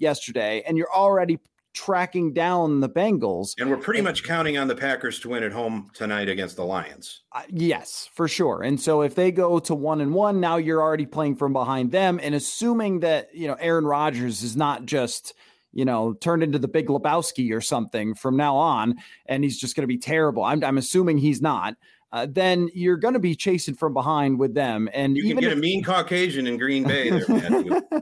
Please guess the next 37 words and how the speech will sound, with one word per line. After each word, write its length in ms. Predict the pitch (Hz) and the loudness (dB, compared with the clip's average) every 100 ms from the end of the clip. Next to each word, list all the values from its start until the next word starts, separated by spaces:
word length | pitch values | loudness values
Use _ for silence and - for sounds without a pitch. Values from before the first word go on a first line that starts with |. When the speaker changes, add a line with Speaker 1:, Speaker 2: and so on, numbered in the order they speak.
| - | -6
Speaker 1:
<laughs> 320 | - - - | -14 -8 -2
Even 240 | 240 277 | 0 2
if 160 | 339 - | 2 2
they 380 | 254 226 208 185 - _ - | 2 2 2 0 -8 _ -8
win 600 | 160 202 202 196 180 170 _ _ _ _ - | 0 2 2 2 0 -4 _ _ _ _ -4
ten 220 | 233 247 | 0 2
or 80 | 240 | 2
eleven 420 | 233 294 320 240 | 4 2 2 2
games, 340 | 165 123 110 | 0 -2 -4
Green 280 | 113 165 151 | 0 2 2
Bay, 200 | 135 120 | 0 0
and 100 | 143 | 0
they're 100 | 202 | 2
not 220 | 208 226 | 2 2
a 40 | 226 | 2
special 400 | - 226 233 226 | 0 0 0 -2
team, 380 | - 269 370 147 | -2 -2 0 -2
it's 140 | 131 | -2
hard 480 | - 185 220 220 - | 0 2 4 2 0
to 100 | 220 | -4
get 300 | - 320 - | -2 -4 -2
to 180 | 254 180 | 0 2
eleven 440 | 160 151 139 135 | 2 0 0 0
wins 360 | 135 98 101 - - - | -2 -4 -8 -12 -12 -2
when 180 | 175 | 2
you've 120 | 165 - | 2 0
started 460 | - 160 143 135 | 0 2 2 0
oh 200 | 143 143 | 0 -2
and 140 | 127 123 | 0 -2
two 300 | - 127 104 _ - | 0 0 -2 _ -4
against 420 | 147 156 135 - | -2 0 -2 -4
the 60 | 139 | -6
schedule 480 | - 143 120 127 | -2 -2 0 0
that 240 | 120 120 - | 0 -2 -2
you 80 | 120 | -2
have 320 | 120 104 - | 0 -4 -4
coming. 280 | 117 95 | -6 -6